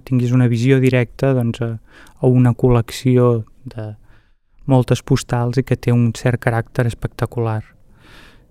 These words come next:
És una manera de tenir la mirada filtrada des d'un context de la porta. La idea de les sis portes aquí augmentada, que fa referència, doncs, a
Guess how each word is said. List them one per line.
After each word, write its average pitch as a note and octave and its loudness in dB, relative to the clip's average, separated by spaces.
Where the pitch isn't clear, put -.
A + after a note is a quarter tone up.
És B2 -4
una B2+ 4
manera B2 0
de B2 0
tenir A#2+ 0
la B2 2
mirada A#2+ 2
filtrada B2+ 0
des C3 0
d'un C#3+ 2
context B2+ 0
de C#3 2
la B2 2
porta. A#2+ -2
La A#2 -6
idea A#2 -2
de A2+ -2
les A#2 -6
sis - -10
portes B2 -2
aquí B2+ -4
augmentada, B2+ -2
que - -4
fa B2 0
referència, A#2 -4
doncs, A#2 -4
a A2 -4